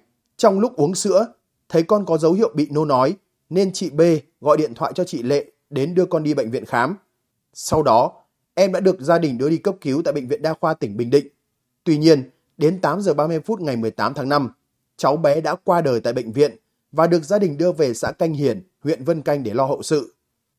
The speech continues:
Theo bác sĩ Võ Thành Nam Bình, Phó Giám đốc Bệnh viện Đa khoa tỉnh Bình Định, bệnh nhi được đưa đến bệnh viện với tình trạng nôn ói nhiều, mệt, được đưa vào khoa nhi để điều trị.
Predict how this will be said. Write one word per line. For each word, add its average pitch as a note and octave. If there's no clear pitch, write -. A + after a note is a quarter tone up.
Theo F3
bác F#3
sĩ E3+
Võ D3+
Thành A#2
Nam C#3+
Bình, A#2+
Phó D#3
Giám F3
đốc A3+
Bệnh C#3
viện D3+
Đa D#3+
khoa D#3+
tỉnh G#2
Bình A#2
Định, C#3
bệnh D#3+
nhi F3+
được C#3+
đưa D#3+
đến D#3
bệnh C3
viện C3+
với C3
tình C#3
trạng C#3+
nôn D#3
ói B2
nhiều, D3+
mệt, C#3
được D#3+
đưa F#3
vào D#3
khoa D#3
nhi E3
để A#2+
điều A#2+
trị. D3